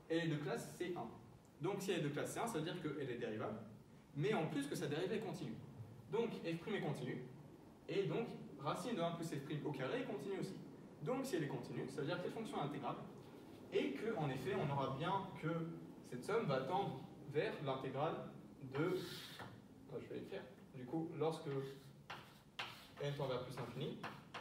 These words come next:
ça, ça va tendre vers l'intégrale entre nos points A et B de notre fonction, qui va être, euh, du coup un plus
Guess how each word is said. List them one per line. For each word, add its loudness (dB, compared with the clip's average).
ça, 2
ça 4
va 6
tendre 4
vers 6
l'intégrale 2
entre 2
nos 0
points -2
A 0
et -2
B -2
de 6
notre 2
fonction, -2
qui -4
va 4
être, -2
euh, 2
du -4
coup -6
un 2
plus -2